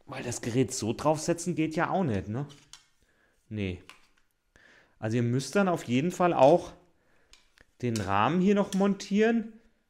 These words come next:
Das finde ich jetzt halt ein bisschen ungeschickt, ne? Weil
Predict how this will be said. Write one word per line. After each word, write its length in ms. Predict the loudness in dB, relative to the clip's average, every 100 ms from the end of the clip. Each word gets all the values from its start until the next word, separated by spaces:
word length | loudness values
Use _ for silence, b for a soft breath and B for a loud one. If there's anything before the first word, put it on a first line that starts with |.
| _ _
Das 140 | -12
finde 220 | -4 -4
ich 40 | -4
jetzt 180 | -4
halt 160 | 0 2
ein 100 | 0
bisschen 240 | -2 -4
ungeschickt, 640 | -2 -2 -2 -6 -8 -8 -6
ne? 140 | -6 -6 _ _ b b b b -8
Weil 420 | -2 0 -2